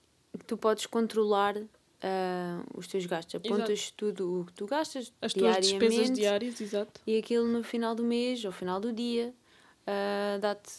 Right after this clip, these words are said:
Speaker 1: um report ou um,
Speaker 2: Uhum.
Speaker 1: ou
Speaker 2: Um
Speaker 1: uma
Speaker 2: resumo,
Speaker 1: avaliação.
Speaker 2: exato, um resumo dos teus
Speaker 1: Sim.
Speaker 2: gastos.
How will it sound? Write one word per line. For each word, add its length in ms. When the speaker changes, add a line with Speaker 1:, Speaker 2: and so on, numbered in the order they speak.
Speaker 1:
um 140
report 580
ou 280
um, 100
Speaker 2:
Uhum. 480
Speaker 1:
ou 80
Speaker 2:
Um 80
Speaker 1:
uma 100
Speaker 2:
resumo, 360
Speaker 1:
avaliação. 420
Speaker 2:
exato, 320
um 40
resumo 320
dos 140
teus 140
Speaker 1:
Sim. 60
Speaker 2:
gastos. 320